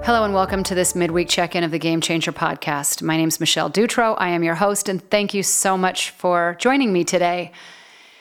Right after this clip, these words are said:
You know, if you listened to an episode, I don't know, this is probably a month and a half ago or so now, where I referenced Game of Thrones and the fact that I am sure I'm one of the few people on the planet that hadn't seen even a single episode.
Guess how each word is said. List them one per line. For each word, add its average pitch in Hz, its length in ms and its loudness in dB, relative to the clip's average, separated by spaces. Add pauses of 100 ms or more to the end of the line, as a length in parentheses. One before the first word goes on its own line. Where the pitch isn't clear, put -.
(140)
You 254 100 4
know, 294 140 4
if - 180 0
you 349 160 4
listened 349 320 4
to 233 420 2
an 208 280 0
episode, 202 680 0
I 208 140 2
don't 196 100 -2
know, 180 160 2
this 175 160 -2
is 202 80 -4
probably 196 360 0
a 180 100 2
month 175 400 -2
and 165 100 0
a 165 140 0
half 170 400 -4
ago 165 220 2
or 165 120 2
so 170 300 0
now, 165 260 0
where 170 260 0
I 175 200 2
referenced 202 720 -2 (320)
Game 196 200 2
of 190 80 -2
Thrones - 500 -4 (520)
and 226 220 0
the 214 40 -2
fact 202 340 -2
that 196 140 0
I 185 280 2
am 180 340 0
sure 240 500 2
I'm 190 280 -2
one 185 160 2
of 165 160 -2
the 180 240 2
few 240 420 0
people 202 640 2
on 180 140 0
the 175 40 -2
planet 202 540 0 (300)
that 190 160 2
hadn't 180 260 -2
seen 180 320 0
even 175 280 0
a 170 40 0
single 175 380 2
episode. - 560 -2